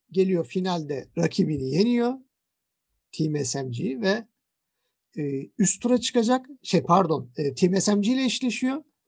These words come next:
Tam mücadele, e, oynanacakken, e, V T Faden diskalifiye ediliyor.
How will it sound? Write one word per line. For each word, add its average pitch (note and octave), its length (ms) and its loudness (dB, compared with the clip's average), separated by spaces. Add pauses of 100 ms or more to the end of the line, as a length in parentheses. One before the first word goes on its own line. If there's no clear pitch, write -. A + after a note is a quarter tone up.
(840)
Tam C4+ 300 2 (140)
mücadele, G#3 960 4 (360)
e, D3+ 280 -4
oynanacakken, G#3 1040 4 (960)
e, D3 220 -2
V G3+ 180 6
T A3+ 180 2
Faden A#3+ 460 0 (520)
diskalifiye G#3+ 520 6
ediliyor. B2 340 -2